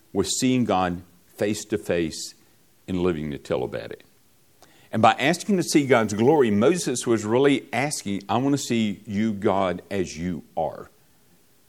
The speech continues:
Because the idea of glory, this kabod, this heaviness of God, and his face are equivalents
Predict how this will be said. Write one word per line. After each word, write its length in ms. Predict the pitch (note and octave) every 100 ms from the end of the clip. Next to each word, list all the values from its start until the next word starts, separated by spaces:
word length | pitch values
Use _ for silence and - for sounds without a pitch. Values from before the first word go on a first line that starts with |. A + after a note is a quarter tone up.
| _ _ -
Because 240 | F#2+ G#2
the 140 | B2 -
idea 440 | C#3+ C#3+ D3+ C#3 -
of 340 | A#2 G#2+ F#2+ - A#2
glory, 600 | G#2 A2 B2+ C#3 A#2 F2+
this 340 | G#2 A2+ A2+ - - - -
kabod, 560 | A2+ G#2 B2 B2 G#2+
this 200 | G#2 G#2
heaviness 600 | - C3+ C3 A#2 A2 -
of 160 | G#2+ F2
God, 480 | G#2 A#2 G2+ F2+ F2+ - - - - - -
and 220 | A#2 G2
his 340 | B2 A2+ -
face 720 | - - D#3+ C#3+ A#2+ A2+ - -
are 180 | A2+ G#2+
equivalents 920 | G#2 - - D#3 B2 B2 A2+ - -